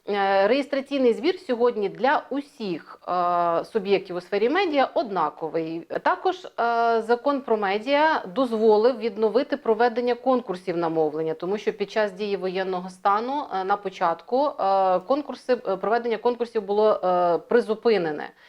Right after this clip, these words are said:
Е, уже відбулися декілька конкурсів, і саме для Хмельницької області теж відбувся конкурс, е, у цифровій мережі М Ікс п'ять. Е, на конкурс були виставлені, е, чотири, ну, якби, ем,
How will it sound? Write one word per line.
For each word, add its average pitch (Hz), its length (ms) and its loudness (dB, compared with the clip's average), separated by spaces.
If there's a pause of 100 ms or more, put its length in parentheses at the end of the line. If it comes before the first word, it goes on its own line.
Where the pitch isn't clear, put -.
(560)
Е, 185 360 4 (240)
уже 240 260 4
відбулися 247 480 0
декілька 214 380 0
конкурсів, 349 800 -2
і 233 220 0
саме 226 360 -2
для 226 200 0
Хмельницької 208 720 -2
області 285 480 0
теж 202 280 -2
відбувся 175 440 -8
конкурс, 247 680 -4
е, 175 340 4 (180)
у 196 120 0
цифровій 196 500 0
мережі 180 640 0
М 175 180 0
Ікс - 240 -10
п'ять. 180 440 0 (420)
Е, 185 220 2
на 208 140 0
конкурс 277 360 -2
були 220 240 4
виставлені, 208 920 0
е, 190 260 2
чотири, 208 580 0
ну, 226 80 0
якби, 180 360 -2
ем, 175 340 -4